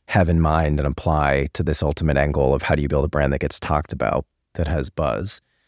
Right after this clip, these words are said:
So there's certainly one that's, you know, the deep and differentiated understanding of the customer, and that needs to be kind of at the foundation.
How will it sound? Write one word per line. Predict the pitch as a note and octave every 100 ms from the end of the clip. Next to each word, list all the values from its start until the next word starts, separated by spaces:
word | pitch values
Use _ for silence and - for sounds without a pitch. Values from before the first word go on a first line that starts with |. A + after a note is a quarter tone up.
| _
So | - G#2
there's | G#2
certainly | - E3 C#3
one | A2 F#2+
that's, | F2+ D#2+ - - -
you | F2
know, | D2
the | D#2
deep | G2+ F2+
and | E2+
differentiated | E2+ - D#2+ D#2 D#2+ D2
understanding | C#2+ C#2+ D2 D2+ C#2 C2+
of |
the | B1
customer, | - - - - E2+ -
and | F2 C#2+
that | D2 C#2
needs | D#2 -
to | -
be | C#2+
kind | C2+ C2
of | C2
at | B1
the | -
foundation. | - C2+ F2 A2 - E2+